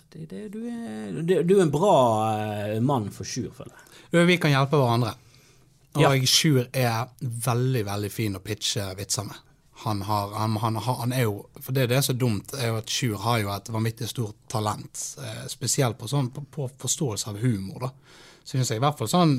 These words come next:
Speaker 2: med å skrive stand-up-vitser og sånn, så jeg får alltid sykt gode innspill av Sjur, og jeg er gode sp-, innspill til han.
Speaker 1: Han er jo en jævla weirdo som tenker rart. Så når han kommer med sine tanker, så er det sånn,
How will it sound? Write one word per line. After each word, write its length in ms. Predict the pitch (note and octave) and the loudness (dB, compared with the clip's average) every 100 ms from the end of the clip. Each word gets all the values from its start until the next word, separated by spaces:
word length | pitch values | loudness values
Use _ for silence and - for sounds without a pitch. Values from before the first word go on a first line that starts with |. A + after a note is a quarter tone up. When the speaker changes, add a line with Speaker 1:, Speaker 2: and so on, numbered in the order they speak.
| B2+ | 2
Speaker 2:
med 200 | C#3+ C3+ | 2 2
å 40 | |
skrive 360 | - C3+ C3 C3+ | 2 2 4 4
stand-up-vitser 520 | - A#2 F#2+ G#2 - | 2 0 0 -6 -8
og 60 | G2+ | -6
sånn, 100 | G2+ | -4
så 80 | A2+ | -4
jeg 100 | A#2 | -6
får 140 | A#2 | -6
alltid 340 | A#2+ A2+ C3 A#2 | -6 -4 -2 0
sykt 360 | - C3 G#2+ | 0 0 -4
gode 200 | - G2+ | -6 -6
innspill 300 | G2 - G#2 | -4 -4 -6
av 80 | G2 | -8
Sjur, 240 | - - - | -10 -10 -8
og 100 | C3 | -2
jeg 140 | A2+ | 0
er 40 | G#2 | 0
gode 260 | A2 A#2 | -2 -4
sp-, 520 | A2+ - C3+ A#2+ A#2 - | -6 -10 -10 -10 -8 -4
innspill 320 | A2 - G#2+ | -4 -2 -4
til 120 | G2+ | -4
han. 120 | G2 - _ _ - - - | -8 -10 _ _ -20 -20 -18
Speaker 1:
Han 160 | - B2 - | -12 -8 0
er 220 | F3 D3+ | 2 2
jo 60 | G#2+ | -2
en 60 | |
jævla 240 | G2+ G#2+ C3+ | -6 -4 -2
weirdo 680 | B2+ D3 C3+ G#2 F2+ E2+ - | 2 4 4 2 -2 -10 -12
som 580 | - G#2+ G2+ G2 G2 F#2+ - | -8 -6 -6 -6 -8 -8 -8
tenker 460 | A#2+ G#2 A#2 - G2 | -6 -6 -8 -12 -8
rart. 400 | F#2 B1 - - | -8 -10 -16 -18
Så 260 | - - A#2+ | -16 -6 -2
når 60 | |
han 140 | A#2 A#2+ | -2 0
kommer 320 | - B2 G2 | 0 0 0
med 120 | F#2+ | 0
sine 180 | - A#2+ | 2 2
tanker, 440 | A2+ G2+ A2 G2+ | 0 -4 -6 -10
så 80 | F#2 | -6
er 60 | A2 | -4
det 80 | G2+ | -4
sånn, 140 | F2+ | -8